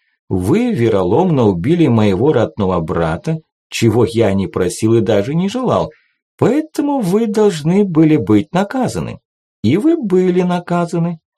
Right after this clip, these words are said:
Однако я вполне понимаю те мотивы, которые двигали вами. Я вполне разделяю их. Абдельмаджид вёл державу к пропасти,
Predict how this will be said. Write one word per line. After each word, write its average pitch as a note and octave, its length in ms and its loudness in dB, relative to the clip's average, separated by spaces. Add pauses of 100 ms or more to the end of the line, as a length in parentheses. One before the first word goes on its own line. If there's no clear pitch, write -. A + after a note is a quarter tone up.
(400)
Однако E4 440 -2
я G#3+ 220 2
вполне F#3 480 0
понимаю D#3+ 600 0
те C#3+ 180 -2
мотивы, B2 680 0
которые G#2 540 0
двигали G#2+ 480 0
вами. F2+ 460 -4 (380)
Я G2 260 0
вполне F#2 560 -2
разделяю F#2+ 680 -2
их. E2+ 240 -8 (520)
Абдельмаджид B3+ 880 -2
вёл F3+ 400 2
державу E3+ 600 2
к - 100 -20
пропасти, F#2+ 880 -4